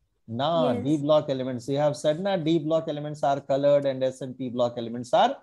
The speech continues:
Speaker 1: usually
Speaker 2: Yes.
Speaker 1: colorless white or light colored. So that is what the utility of twelve points. Fine.
Speaker 2: Okay.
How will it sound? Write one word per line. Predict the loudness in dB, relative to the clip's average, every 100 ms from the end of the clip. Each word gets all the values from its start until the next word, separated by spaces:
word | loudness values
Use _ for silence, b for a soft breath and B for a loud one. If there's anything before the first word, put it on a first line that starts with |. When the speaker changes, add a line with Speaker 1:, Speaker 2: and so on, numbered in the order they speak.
| _ _ _
Speaker 1:
usually | -2 0 0 0 -2
Speaker 2:
Yes. | 0 -2
Speaker 1:
colorless | -2 -6 -8 -6
white | -2 -2 0
or | 0
light | 0 2 2 2 -4
colored. | -10 -10 -14 _ _ _ _
So | -4
that | 0 2 2
is | 0 2
what | 2 2 2
the | -2
utility | 0 0 0 0 -2 0 2 2
of | 0 -2 _ _ _
twelve | 0 2 0
points. | -8 -10 -12 -18 -20 _ _ _ _ _ _ _ _ _ _ _ _ _ _ _
Fine. | 2 2 2
Speaker 2:
Okay. | -4 -8